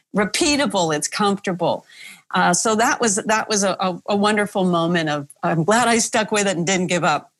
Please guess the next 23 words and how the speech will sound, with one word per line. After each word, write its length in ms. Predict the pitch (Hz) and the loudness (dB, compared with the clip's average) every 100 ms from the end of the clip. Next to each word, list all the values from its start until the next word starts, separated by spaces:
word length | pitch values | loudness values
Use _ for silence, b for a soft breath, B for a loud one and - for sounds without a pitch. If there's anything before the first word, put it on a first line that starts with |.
| _ - | _ -2
<laughs> 680 | 208 240 196 196 - _ | 0 0 0 -2 -4 _
and 160 | 202 180 | 0 2
go 200 | 185 190 | 2 2
into 180 | 185 185 | 2 2
linguistics 920 | 180 175 165 180 - 170 131 - - | 2 2 2 2 0 -2 -2 -4 -2
or 440 | 156 147 147 156 - | 0 2 0 -4 -8
video 560 | 156 139 202 190 165 156 | -6 -2 0 2 0 0
production 600 | 185 160 151 147 175 156 | -2 0 0 0 0 2
or 60 | |
all 200 | 160 180 | 2 2
the 140 | 180 185 | 2 2
other 160 | 175 | 0
things 340 | 165 180 170 165 | -2 -2 -2 0
I 120 | 165 | 0
had 260 | 160 165 143 _ _ _ 170 | 0 -2 -6 _ _ _ -4
been, 260 | 185 175 - | 0 0 -2
been 200 | 170 165 | -6 -4
thinking 360 | 196 185 180 160 | -2 -2 0 -2
about. 400 | 147 147 147 B B B B B _ _ - - | 0 -2 -2 B B B B B _ _ -20 -6
Another 440 | - 247 320 440 381 | 0 2 4 2 0
moment 420 | 285 170 170 - | 2 2 2 0
was 460 | 220 240 240 240 233 - | 0 2 2 0 -4 -4
this 340 | 214 247 | 0 0